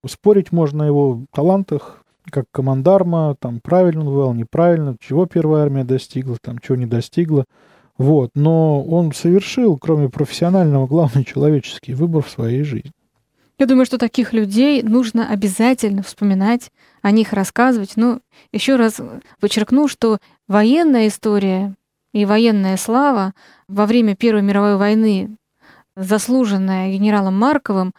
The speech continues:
Speaker 2: она, если бы не было революции,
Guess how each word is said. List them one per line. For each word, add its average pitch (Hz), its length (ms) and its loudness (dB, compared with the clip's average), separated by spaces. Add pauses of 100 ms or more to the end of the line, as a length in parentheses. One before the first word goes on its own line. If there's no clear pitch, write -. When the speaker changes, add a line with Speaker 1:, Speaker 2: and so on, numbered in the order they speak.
(460)
Speaker 2:
она, 247 380 2
если 247 320 0
бы 220 100 0
не 294 140 4
было 240 160 2
революции, 202 840 -2